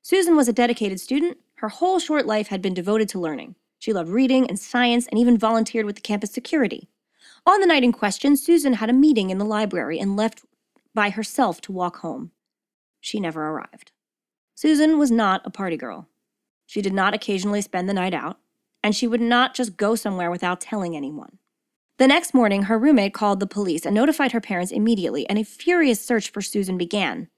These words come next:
Even the area Boy Scouts were tapped to comb the surrounding area, looking for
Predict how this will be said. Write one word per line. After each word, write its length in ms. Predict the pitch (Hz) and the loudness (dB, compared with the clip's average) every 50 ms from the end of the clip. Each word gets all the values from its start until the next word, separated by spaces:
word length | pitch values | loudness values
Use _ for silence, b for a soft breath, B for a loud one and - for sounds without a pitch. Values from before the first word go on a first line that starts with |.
| _ _ _ B B B B B B - | _ _ _ B B B B B B 4
Even 200 | 320 339 370 349 | 4 6 6 6
the 120 | 349 294 | 6 6
area 260 | 285 294 302 285 240 | 4 4 6 4 4
Boy 340 | 220 - - 220 247 302 339 | 4 4 4 6 8 8 6
Scouts 560 | 330 330 - - 247 214 190 175 - - - | 6 4 2 2 4 4 2 0 -2 -4 -2
were 100 | 208 202 | -2 -2
tapped 440 | 190 - - 214 208 208 - - - | -2 0 0 0 0 0 -4 -12 0
to 100 | - 254 | 0 0
comb 420 | 254 - - - 240 240 262 269 | 0 0 -2 2 4 6 8 8
the 80 | 262 262 | 6 6
surrounding 520 | 254 - 247 226 226 220 214 220 214 - - | 2 0 2 2 4 4 4 2 0 0 0
area, 300 | 202 214 226 202 185 175 | 0 0 0 0 0 -2
looking 220 | 190 196 - 214 | -2 -2 -4 -2
for 160 | 202 - 208 | -2 -2 -4